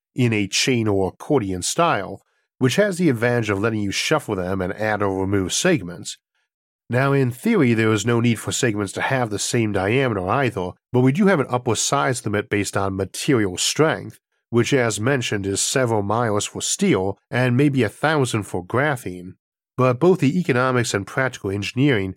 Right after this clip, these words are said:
will probably control those and set lower minimums. Overall, though, the wider a spin gravity habitat,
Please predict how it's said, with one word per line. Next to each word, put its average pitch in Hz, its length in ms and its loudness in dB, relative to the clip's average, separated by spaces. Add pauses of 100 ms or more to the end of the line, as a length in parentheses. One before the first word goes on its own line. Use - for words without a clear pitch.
will 135 120 6
probably 175 400 -2
control 127 480 0
those 98 320 2
and 95 160 -2
set - 260 -2
lower 104 480 0
minimums. 95 680 -4 (680)
Overall, 143 640 4
though, 110 280 2
the 104 160 2
wider 135 480 2
a 123 40 2
spin 127 360 0
gravity 107 340 -2
habitat, 120 720 -2